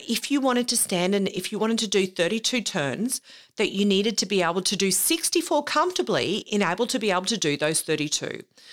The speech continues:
So, you know, you have to practice in order to be able to comfortably do what you're doing. And so, you know, what I took from that is what are you doing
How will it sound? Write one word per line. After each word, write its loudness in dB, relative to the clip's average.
So, 2
you 0
know, 4
you -2
have 0
to 0
practice -2
in 2
order 4
to -2
be 2
able 2
to 0
comfortably 0
do 0
what -2
you're -4
doing. -4
And 2
so, 2
you -2
know, 2
what 2
I 2
took -2
from -2
that -2
is -2
what -2
are -2
you -2
doing 0